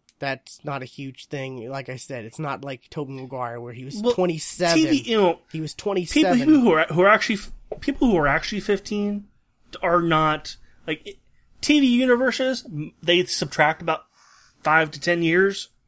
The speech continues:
Speaker 2: to play, you know, for an age.
Speaker 1: Yeah, it was believable here, but, like, uh, you know, I'm, I'm not, I'm saying
Speaker 2: Yeah.
Speaker 1: the,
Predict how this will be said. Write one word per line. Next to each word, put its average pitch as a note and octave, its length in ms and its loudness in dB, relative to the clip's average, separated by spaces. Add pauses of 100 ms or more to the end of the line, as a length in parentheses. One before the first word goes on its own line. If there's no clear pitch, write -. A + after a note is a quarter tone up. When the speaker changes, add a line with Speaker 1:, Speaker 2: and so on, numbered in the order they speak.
(260)
Speaker 2:
to - 80 -20
play, D3+ 440 -4 (300)
you D3+ 100 -2
know, C3+ 80 0
for D3 180 -2
an C#3+ 100 0
age. E3+ 460 -4 (440)
Speaker 1:
Yeah, C3+ 180 -4
it A#3 100 -2
was D#4 120 0
believable A3+ 520 -4
here, C3+ 280 -6
but, C3+ 180 -6
like, D#3+ 160 -4
uh, C#3 160 -4
you C#3+ 160 -6
know, C#3+ 100 -6 (160)
I'm, D3+ 220 -8
I'm E3 180 -6
not, D#3+ 220 -6
I'm D#3+ 200 -8
saying G#3 180 0
Speaker 2:
Yeah. A2+ 220 0 (360)
Speaker 1:
the, C#3 360 -6